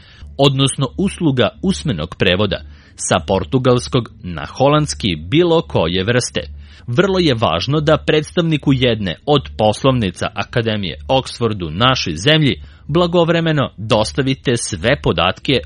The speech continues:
o samom događaju, kako bi mogao da vam pripremi adekvatnu ponudu koja će u potpunosti zadovoljiti sve njegove zahteve i omogućiti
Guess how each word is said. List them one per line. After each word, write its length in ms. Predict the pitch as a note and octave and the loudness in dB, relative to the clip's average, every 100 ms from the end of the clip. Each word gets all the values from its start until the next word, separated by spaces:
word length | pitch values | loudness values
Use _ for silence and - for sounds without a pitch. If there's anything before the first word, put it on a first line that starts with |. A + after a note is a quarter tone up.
| - | 0
o 180 | C3 | 2
samom 480 | A#2+ - G#2 F2 G2+ | 2 0 -2 -2 0
događaju, 480 | A#2 C3 C3+ B2 D2+ _ - - | 2 4 4 2 -2 _ -20 -10
kako 280 | - A2 - | 0 0 0
bi 140 | F2 D#2+ | -4 -2
mogao 400 | G2+ D#3+ E3 C#3 | 0 2 4 2
da 220 | B2+ A#2+ G#2+ | 0 0 0
vam 240 | G2 F#2+ D2+ | 0 -4 0
pripremi 540 | C3 B2 D#3+ D#3+ C3 - | 0 2 -2 0 -4 0
adekvatnu 840 | C3 A2+ G#2 G#2+ - B2+ - E2 D2+ | 2 2 2 0 2 -2 -2 -10 0
ponudu 380 | D3 D3 C3+ G2+ - - - - | 2 2 2 0 -4 -20 -20 -2
koja 240 | G#3 E3 | 2 2
će 180 | D#3+ F3 - | 2 -2 -2
u 100 | C#3+ C3 - | -4 -4 0
potpunosti 680 | F3+ - F#3 E3 - B2 - - - | 0 2 0 0 0 -4 -4 -18 -8
zadovoljiti 800 | D#3 F#3 F#3 E3+ D#3+ D3+ - B2+ - | -2 0 2 4 4 2 0 -4 -4
sve 400 | - - A#2 D#3+ - | -8 -4 2 2 2
njegove 480 | C3+ B2+ B2 C3+ D3 | 0 2 4 6 6
zahteve 580 | C3+ G#2+ - C#3 E2+ C2+ - - | 6 4 2 -2 0 -6 -12 -4
i 120 | E3 - | -4 0
omogućiti 760 | E3 D#3 D3 D3+ D#3+ D3 A#2+ | 0 2 4 2 2 0 -2